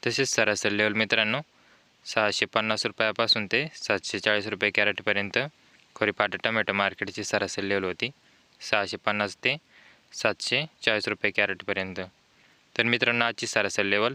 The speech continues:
सातशे चाळीस रुपयाच्या आतच होती व जास्तीत जास्त बाजारभाव, जे चांगल्या क्वालिटी व्हीआयपी मालाचे बाजारभाव, सातशे ऐंशी रुपयापासून ते आठशे पन्नास रुपये कॅरेटपर्यंत जास्तीत जास्त बाजारभाव होता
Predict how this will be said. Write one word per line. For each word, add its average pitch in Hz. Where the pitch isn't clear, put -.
सातशे -
चाळीस 104
रुपयाच्या 104
आतच 113
होती 110
व 120
जास्तीत 120
जास्त 113
बाजारभाव, 101
जे 104
चांगल्या 107
क्वालिटी 104
व्हीआयपी 104
मालाचे 101
बाजारभाव, 98
सातशे -
ऐंशी 110
रुपयापासून 107
ते 131
आठशे 117
पन्नास 104
रुपये 104
कॅरेटपर्यंत 101
जास्तीत 110
जास्त 107
बाजारभाव 95
होता 90